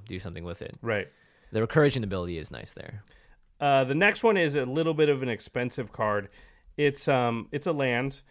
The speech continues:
Speaker 2: It's Sarah's Sanctum.
Speaker 1: Oh, it's kinda like Gaia's Cradle, but for white.
Speaker 2: Yes, and in this deck, it would be just like Gaia's Cradle.
Speaker 1: Yep.
Speaker 2: It's, uh, a legendary land. You can tap it and add white to your mana pool for each enchantment you control.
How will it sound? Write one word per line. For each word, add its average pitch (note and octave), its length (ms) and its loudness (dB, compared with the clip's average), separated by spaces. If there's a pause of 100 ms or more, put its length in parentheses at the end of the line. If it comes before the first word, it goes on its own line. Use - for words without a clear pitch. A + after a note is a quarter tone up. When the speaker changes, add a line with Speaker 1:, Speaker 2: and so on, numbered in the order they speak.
(280)
Speaker 2:
It's - 320 -10
Sarah's D3 680 0 (140)
Sanctum. A2 800 -8 (100)
Speaker 1:
Oh, D3+ 200 -2
it's A#2 80 -10
kinda A#2+ 200 -2
like G#2+ 200 -2
Gaia's G#2 240 -2
Cradle, A#2 340 -2
but F#2 260 -6
for - 160 -8
white. G2+ 380 -6 (160)
Speaker 2:
Yes, - 520 4
and A#2+ 360 0
in C3 120 0
this D#3+ 160 2
deck, D3 220 4
it C#3+ 60 2
would A#2 160 -6
be A#2+ 260 -4
just A#2+ 360 -2
like G#2+ 420 -2
Gaia's F#2+ 300 -2
Cradle. G#2 440 0
Speaker 1:
Yep. B2+ 120 2
Speaker 2:
It's, A#2 200 -4
uh, A2+ 400 4
a C3+ 80 4
legendary F#3+ 520 8
land. D#3 480 2 (100)
You C#3 140 -4
can C3+ 160 0
tap F3 320 6
it D3 120 2
and C#3 160 0
add A2+ 300 0
white B2 220 0
to - 140 -8
your C#3+ 100 0
mana A2+ 240 -2
pool B2 440 -4
for A2 280 -4
each G3 200 -2
enchantment D#3+ 600 0
you B2 120 -6
control. - 500 -6